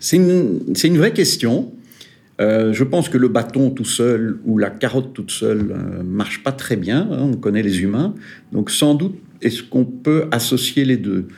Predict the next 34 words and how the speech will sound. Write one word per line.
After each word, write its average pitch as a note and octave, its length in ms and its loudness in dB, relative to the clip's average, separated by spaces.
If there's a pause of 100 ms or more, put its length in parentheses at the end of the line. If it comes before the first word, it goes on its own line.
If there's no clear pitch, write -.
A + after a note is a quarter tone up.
(840)
Maintenant, F3+ 480 4
on B2+ 180 2
a B2 80 2
peut-être C#3+ 520 0
d'autres D#3+ 460 4
systèmes C3 680 2
où A#2 80 4
on A2+ 40 2
peut A2+ 120 -2
réfléchir A2+ 420 0
à A2 60 2
d'autres G#2 240 -2
choses. F3+ 460 2 (200)
Euh, G#2+ 540 0 (280)
jusque C3+ 480 -2
très - 160 0
récemment, C3 600 0
les A2 160 0
services A#2 320 -2
publics, G#2 400 -2
entre G2 220 -4
autres B2 180 0
le, E2+ 240 -6
le E2 120 -8
V D#2+ 160 -4
D E2 120 -4
A E2 80 -2
B C#3 260 0
ou F#2 120 -2
le E2 100 -2
Forem C#3 600 -2
ou E2+ 200 -4
Actiris, G2+ 680 -4 (440)
euh, G2 280 2